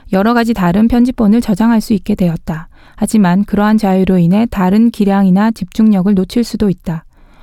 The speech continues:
디지털 편집 방식은 깊게 생각하지 않게 만든다. 피상적인 생각만 하도록 부추긴다." 더 이상 필름으로 편집하는 영화는 없다.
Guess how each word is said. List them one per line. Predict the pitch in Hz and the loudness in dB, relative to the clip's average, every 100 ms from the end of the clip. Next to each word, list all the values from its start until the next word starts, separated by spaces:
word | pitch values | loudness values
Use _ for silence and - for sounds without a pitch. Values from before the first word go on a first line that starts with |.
| - - | -20 -14
디지털 | - 208 - 220 | -2 -2 0 -2
편집 | 220 233 220 226 | 0 0 0 0
방식은 | 190 180 175 214 240 | 0 -2 0 0 0
깊게 | - 185 - 240 | -2 -10 -4 -2
생각하지 | 240 233 233 202 202 | 0 0 0 -2 -2
않게 | 170 226 | -2 0
만든다. | 208 170 165 160 160 - _ _ - | 0 0 -2 -4 -6 -10 _ _ -6
피상적인 | 254 285 262 226 220 | 0 2 2 2 0
생각만 | 220 202 202 196 208 | 2 0 2 2 2
하도록 | 208 190 175 214 254 _ _ - | 0 0 0 0 -2 _ _ -10
부추긴다." | 180 - 190 165 156 147 - _ - - - - - - - - _ - _ - - _ _ - - - - | -10 -6 -2 -2 -4 -12 -20 _ -20 -20 -20 -20 -20 -20 -20 -20 _ -20 _ -20 -20 _ _ -20 -20 -20 -16
더 | - 214 | -2 0
이상 | 233 262 | 2 2
필름으로 | 254 262 277 262 240 | 2 2 2 2 2
편집하는 | 254 240 254 226 226 | 2 0 0 2 4
영화는 | 214 190 202 226 | 2 2 2 2
없다. | 180 - 165 175 | 0 -6 -10 -10